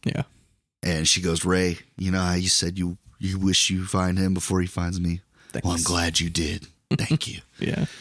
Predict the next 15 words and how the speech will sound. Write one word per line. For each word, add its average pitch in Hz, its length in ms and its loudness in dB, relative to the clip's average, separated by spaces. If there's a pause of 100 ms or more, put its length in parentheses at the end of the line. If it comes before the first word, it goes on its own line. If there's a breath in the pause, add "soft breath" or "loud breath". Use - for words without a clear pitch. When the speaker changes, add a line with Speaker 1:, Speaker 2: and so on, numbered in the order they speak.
(280 loud breath)
Speaker 2:
And 85 120 0
she's 90 220 2
just 90 180 2
like, 82 360 -2
you 90 100 -2
just, 78 240 -2
like, 78 220 -2
you 87 60 2
know, 85 180 2
she 76 160 2
got 71 180 -2
away 71 220 -2
with 69 200 -2
it. 67 120 -6
Speaker 1:
Yep. - 160 2